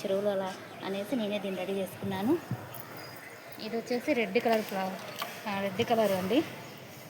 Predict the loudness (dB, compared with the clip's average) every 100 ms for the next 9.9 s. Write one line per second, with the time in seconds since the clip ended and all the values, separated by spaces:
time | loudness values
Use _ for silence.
0 | -2 2 6 8 6 4 4 4 8 8
1 | 8 6 4 0 2 2 4 4 8 6
2 | 6 -6 -2 4 4 8 8 8 4 -4
3 | -10 -6 4 6 6 8 10 10 8 4
4 | 2 0 -2 -4 -2 0 0 -2 -6 -8
5 | -4 0 2 4 4 4 2 2 2 2
6 | 2 0 0 -2 -6 -10 -10 -6 -2 4
7 | 4 4 2 2 2 2 0 -2 -14 -14
8 | -16 -14 -16 -12 -10 -4 -2 -4 -8 -10
9 | 4 8 10 10 8 6 2 2